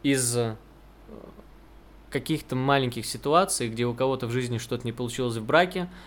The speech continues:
э, рассказать о том, что брак — это плохо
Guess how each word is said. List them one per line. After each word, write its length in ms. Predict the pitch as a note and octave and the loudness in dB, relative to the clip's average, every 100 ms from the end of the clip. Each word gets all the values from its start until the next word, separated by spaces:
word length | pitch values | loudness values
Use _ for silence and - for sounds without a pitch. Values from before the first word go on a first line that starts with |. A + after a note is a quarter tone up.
| - - | -20 -8
э, 280 | A#2+ A#2 A#2 | 0 2 4
рассказать 420 | B2 A#2+ C3+ C#3+ C#3 | 2 2 2 2 2
о 60 | |
том, 180 | C3 F3 | 2 2
что 220 | F3 - | 2 -2
брак — 360 | B2 C3+ E3+ F3 | 0 8 8 8
это 200 | C3 B2 | 0 -2
плохо 560 | - C#3+ F3+ F3 F3+ | 0 6 6 4 0